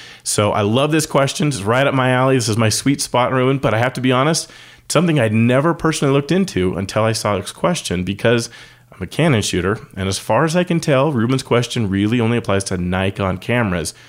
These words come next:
because Nikon gives you this choice, and I don't see that other camera systems do. Could be wrong. Let me know in Facebook group or on, uh, Twitter or Instagram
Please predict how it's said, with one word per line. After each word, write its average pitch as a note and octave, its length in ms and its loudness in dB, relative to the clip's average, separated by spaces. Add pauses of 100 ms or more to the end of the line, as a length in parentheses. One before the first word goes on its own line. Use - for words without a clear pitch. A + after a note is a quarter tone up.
(280)
because F#2 280 -4
Nikon F2 420 -4
gives B2 280 0
you G2+ 100 -2
this D#2+ 180 -6
choice, E2 460 -6 (360)
and F2 80 -4
I D#2+ 60 -4
don't A2 300 -2
see - 180 -2
that A2+ 160 -4
other A2 180 -2
camera G#2 300 -4
systems F#2 480 -4
do. F2 280 -4 (280)
Could A#2+ 160 0
be C#3+ 100 4
wrong. C3+ 320 4
Let C3 140 2
me C3 100 2
know B2 380 4
in G#2+ 260 0
Facebook B2+ 500 0
group C#3+ 360 0
or G2+ 300 2
on, F#2+ 220 -2
uh, F2+ 240 -2
Twitter C3 440 2
or A#2 60 2
Instagram B2 480 -2